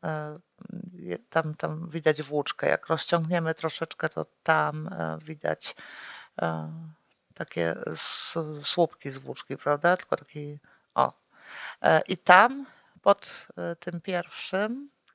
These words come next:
będziemy się wbijać i robić, e, podwójny słupek, czyli nawijamy włóczkę dwa razy na szydełko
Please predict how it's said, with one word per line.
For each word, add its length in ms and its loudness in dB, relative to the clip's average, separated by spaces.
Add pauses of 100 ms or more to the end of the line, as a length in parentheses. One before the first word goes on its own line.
(880)
będziemy 520 -2
się 480 -4 (360)
wbijać 720 0
i 140 2
robić, 680 2 (220)
e, 260 0 (100)
podwójny 560 2
słupek, 500 -8
czyli 240 -6
nawijamy 680 -2 (520)
włóczkę 420 0
dwa 180 0
razy 320 2
na 100 0
szydełko 840 2